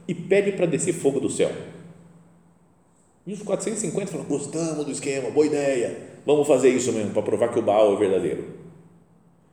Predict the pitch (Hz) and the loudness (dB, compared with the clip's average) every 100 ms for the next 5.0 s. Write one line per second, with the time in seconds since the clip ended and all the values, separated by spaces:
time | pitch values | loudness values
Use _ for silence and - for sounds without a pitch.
0 | _ _ - - - 151 175 190 175 147 | _ _ -20 -18 -12 -4 -2 0 0 0
1 | 175 175 - - - - - 131 117 98 | 0 0 0 -4 -8 -12 -2 2 4 2
2 | - - - - 156 - 117 85 - - | -2 -10 -14 0 0 2 0 0 -4 -6
3 | - - - 101 117 110 104 107 156 180 | -10 -8 -6 -4 -4 -4 -4 -2 -2 -2
4 | - 135 139 123 104 - - - - - | 0 -2 -2 -6 -8 -8 -10 -12 -20 -20